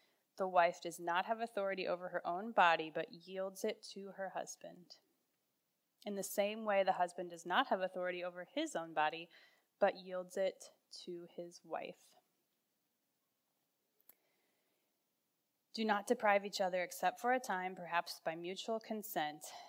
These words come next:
and for a time so that you may devote yourselves to prayer.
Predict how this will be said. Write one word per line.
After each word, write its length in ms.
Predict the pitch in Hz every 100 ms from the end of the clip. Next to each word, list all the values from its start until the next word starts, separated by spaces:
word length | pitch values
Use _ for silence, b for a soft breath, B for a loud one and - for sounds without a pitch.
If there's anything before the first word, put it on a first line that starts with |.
| B B B B -
and 160 | 185
for 100 | 185
a 80 | 190
time 360 | 185 160 151 160
so 120 | 175
that 120 | 170
you 100 | 185
may 160 | 185 170
devote 380 | 170 165 196 -
yourselves 720 | 208 - 170 165 160 160 - _ _ _ _ _ - -
to 260 | 160 156 156 _ -
prayer. 380 | 165 175 160